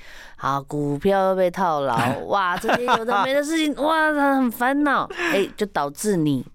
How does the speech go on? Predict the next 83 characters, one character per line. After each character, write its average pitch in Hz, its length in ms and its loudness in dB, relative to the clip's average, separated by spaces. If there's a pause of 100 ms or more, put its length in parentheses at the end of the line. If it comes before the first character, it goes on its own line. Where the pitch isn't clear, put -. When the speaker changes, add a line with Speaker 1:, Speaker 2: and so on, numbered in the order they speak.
Speaker 1:
就 175 100 2
这 170 140 0
样 160 120 0
子 135 200 -8
秋 170 320 0
冬 160 280 0 (440)
的 180 120 2
忧 185 360 2
郁。 165 180 0 (160)
所 339 180 2
以 349 140 4
刚 294 160 -2
刚 302 260 2
你 196 60 2
说 233 240 2
的 156 80 -2
秋 262 180 2
冬 269 160 2
忧 262 140 4
郁 254 60 4
跟 247 180 0
普 175 240 -6
通 208 240 2
的， 185 160 4
Speaker 2:
嗯。 - 160 -2
Speaker 1:
哎， - 60 -4 (140)
忧 277 420 0
郁 277 200 4
也 170 220 4
有 135 360 -2
那 165 120 -2
个 101 640 -2
遗 160 180 0
传 139 260 -2
性， 139 300 -2
对 101 140 -4
不 98 80 -12
对？ 90 140 -6
Speaker 2:
当 147 140 -2
然， 123 160 0
当 131 140 -2
然， 110 140 -2
当 131 100 -2
然。 - 140 -6
Speaker 1:
但 302 120 2
遗 294 80 0
传 262 160 0
性 262 160 2
那 247 60 0
个 233 80 0
就 220 100 -2
比 190 80 -8
较 185 100 2
简 120 260 -2
单 131 200 -2
一 135 60 0
点 123 180 -4
啦， 95 80 -6
Speaker 2:
是。 139 80 0
Speaker 1:
因 202 80 2
为 220 80 2
你 180 80 0
知 - 160 -4
道 233 140 0
你 147 220 -4
家 190 260 0
里 180 120 -2
有 117 140 2
这 156 120 0
样 139 120 0
家 147 160 0
族 120 220 -6
性， - 300 -4
其 - 160 -6
实 170 120 -2
你 151 80 2
就 143 120 -6
是 - 100 -6
按 160 180 0
时 135 160 -6
服 120 280 -6
药 123 180 -2
就 - 100 -8